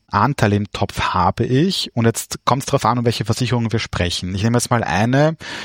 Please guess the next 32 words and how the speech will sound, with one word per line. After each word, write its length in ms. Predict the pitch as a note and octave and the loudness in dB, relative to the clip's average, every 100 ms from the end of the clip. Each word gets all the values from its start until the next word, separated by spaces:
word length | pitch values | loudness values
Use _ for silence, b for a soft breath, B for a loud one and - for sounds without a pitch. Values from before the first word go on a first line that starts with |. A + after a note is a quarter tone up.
| B - | B -2
aus 160 | - | -2
dem 100 | - | -2
Gesundheitsbereich. 1200 | A2 A2 C3+ C#3 D3+ - - B2+ A#2+ D3 F3+ - - | -4 0 0 0 0 0 0 2 4 2 0 -4 -6
Je 160 | G#2+ | -4
jünger 320 | G2 B2 D#3+ B2 | 0 2 2 0
ich 200 | A2+ - | -2 -2
bin 380 | A2 A#2 C3+ | 0 2 0
und 280 | E3 A2+ A2 | -2 -2 0
je 100 | A#2 | 0
mehr 320 | A2 A2 A2+ | 2 4 4
ich 140 | A#2 - | 2 0
mich 140 | A2+ | -4
in 60 | A2+ | -2
diesem 180 | G#2 A2 | -4 -4
Gesundheitsbereich 680 | A2 B2 B2 - G#2+ G2+ - | 0 0 0 0 0 0 0
versichern 460 | - C#3+ - C#3+ | -4 -2 0 0
möchte, 460 | A#2+ A2+ - - A#2+ - | 2 0 0 2 2 2
desto 340 | A2 - A#2 | 0 0 -2
bessere 400 | - G#2 - A#2 | 2 0 2 0
Konditionen 500 | A2+ A2 - G#2+ G#2+ | 2 0 0 0 0
bekomme 420 | G#2+ - F#2 F2 | -2 -2 -2 -2
ich. 80 | F#2 | -4
Das 220 | - F#2+ | -4 -2
heißt, 260 | G2 G2 - | 0 0 -4
die 60 | |
Zahlung 400 | - A2+ C3 D3+ | 0 2 4 2
dieser 160 | A#2 G2+ | 0 -2
Prämie, 420 | - B2 D3 D#3 | 0 0 2 2
die 120 | D3 B2+ | 2 0
ich 100 | B2 | 2
monatlich 420 | B2 B2 A#2+ - | 0 2 -2 -2
zahle, 520 | - G#2+ A#2 A#2+ A#2+ | 0 2 4 4 2